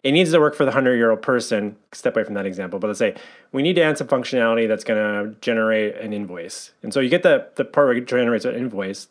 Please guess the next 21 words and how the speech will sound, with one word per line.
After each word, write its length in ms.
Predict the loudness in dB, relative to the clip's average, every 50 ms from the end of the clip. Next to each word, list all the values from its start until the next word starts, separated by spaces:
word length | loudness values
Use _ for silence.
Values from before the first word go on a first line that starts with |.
| _
The 100 | -8 -8
code 460 | -8 -8 -12 0 2 2 2 2 0 -4
quality 840 | -12 -4 0 2 4 4 4 2 2 0 0 -2 -2 -2 -4 -6 -10 _ _ _
that 320 | -4 -4 -4 -4 -6 -10 _ _ _ _
can 400 | -2 0 0 -2 -4 -6 -10 -14 _ _
drastically 680 | 0 2 4 4 4 2 0 -2 -6 -6 -4 -2 -4 -4
differ, 640 | -2 0 0 0 0 0 -4 -4 -4 -6 -6 -8 -12 _ _ _ _ _ _ _ _ _ -18 -12
uh, 280 | -10 -8 -6 -4 -4 -6
in 140 | -6 -6 -8
terms 320 | -6 -4 -4 -4 -2 -2 -4
of, 160 | -4 -2 -2
like, 240 | -4 -4 -6 -4 -4
when 160 | -2 -2 -2
do 80 | -2
you 160 | -2 -2 0 -2
decide 400 | -4 -4 -2 -2 -2 -2 -4 -6
the 180 | -6 -2 0 0
invoices 440 | 2 4 2 2 2 -2 0 0
are 60 | 0 2
being 200 | 2 0 0 -2
created, 640 | -2 -2 0 2 2 2 0 0 -2 -4 -6 -8